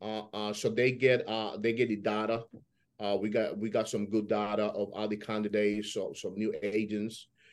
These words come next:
Uh, it go, the list goes to our staff. Uh, the staff call them, and they just have a simple, uh, simple, simple conversation. And you, are you open for a new opportunity?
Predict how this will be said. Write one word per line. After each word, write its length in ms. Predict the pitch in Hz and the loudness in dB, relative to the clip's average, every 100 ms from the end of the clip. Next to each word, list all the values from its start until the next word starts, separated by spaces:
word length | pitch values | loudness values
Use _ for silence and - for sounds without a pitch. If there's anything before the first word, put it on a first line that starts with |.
| - _ 104 | -20 _ -6
Uh, 180 | 104 95 - 95 107 | -4 -4 -8 -4 -2
it 240 | 110 107 107 | 0 -2 6
go, 300 | 113 110 113 | 6 8 4
the 140 | 104 | 2
list 320 | 107 117 - | 2 2 2
goes 340 | 117 113 107 - | 4 4 4 -2
to 300 | 113 107 104 | 0 2 2
our 160 | 107 107 | -2 -2
staff. 400 | - 117 110 101 - 147 - - | -2 0 0 -2 -6 -8 -8 -6
Uh, 180 | 104 104 | -4 -4
the 100 | 104 | -6
staff 380 | 98 - 107 - | -4 -2 -4 0
call 200 | 117 123 | 2 2
them, 220 | 147 226 _ _ - - _ | 2 -4 _ _ -20 -20 _
and 340 | 110 110 110 104 | -2 0 0 4
they 120 | 113 | 4
just 180 | 117 113 | 4 2
have 140 | 117 | 2
a 60 | 110 | 2
simple, 360 | 127 110 117 - _ - | 2 0 -2 -6 _ -4
uh, 220 | 117 92 90 | -2 -2 -6
simple, 320 | - 147 123 - - | -2 0 0 -4 -12
simple 340 | - 151 135 123 | 2 4 4 2
conversation. 640 | 120 113 131 123 135 - - - 156 | 2 4 4 0 -2 -16 -18 -16 -10
And 300 | 117 113 107 | 0 2 2
you, 340 | 107 117 120 - - - | 2 2 2 -2 -18 0
are 100 | 113 | 4
you 160 | 117 123 | 6 6
open 200 | 131 117 | 6 2
for 140 | 123 | 2
a 40 | |
new 100 | 120 | 4
opportunity? 600 | 120 117 - 135 143 160 | 4 0 4 4 4 -2